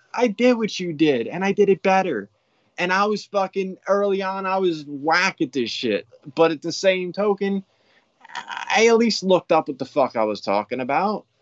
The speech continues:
I at least watched the shit that I was talking about. You know, I would, I would ask them about some of the matches I haven't seen.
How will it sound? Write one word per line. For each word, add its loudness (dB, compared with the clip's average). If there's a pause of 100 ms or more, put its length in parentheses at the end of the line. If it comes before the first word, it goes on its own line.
(220)
I 2
at 4
least -2
watched -4
the -6
shit -8
that -2
I 0
was -6
talking -4
about. -6 (2250)
You -2
know, 4
I 6
would, 2 (200)
I 0
would -2
ask -6
them -10
about -2
some -6
of -6
the -8
matches -6
I -2
haven't -4
seen. -10